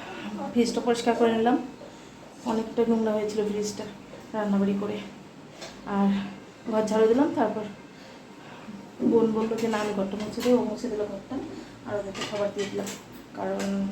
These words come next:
ওরা যাবে আবার। তো কী কী রান্না করছি দেখো। এখানে এই যে আলু করলা ভাজি,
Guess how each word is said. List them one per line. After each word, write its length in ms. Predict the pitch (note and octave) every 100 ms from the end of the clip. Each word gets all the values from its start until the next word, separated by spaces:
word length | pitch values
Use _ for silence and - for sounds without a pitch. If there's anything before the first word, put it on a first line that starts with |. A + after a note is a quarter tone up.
| - -
ওরা 200 | G#3 G3+
যাবে 300 | G3 F#3 G3+
আবার। 220 | F#3+ G#3+ - - -
তো 280 | - - -
কী 140 | - A#3
কী 60 |
রান্না 220 | A#3 A3 G#3
করছি 220 | G3+ -
দেখো। 400 | - - - - - - - - - - - - - - - - - F#4 -
এখানে 260 | G5 A3+ A3
এই 80 | G#3+
যে 80 | G#3+
আলু 160 | G#3+
করলা 300 | G#3+ A3 A3
ভাজি, 360 | G#3+ G#3 -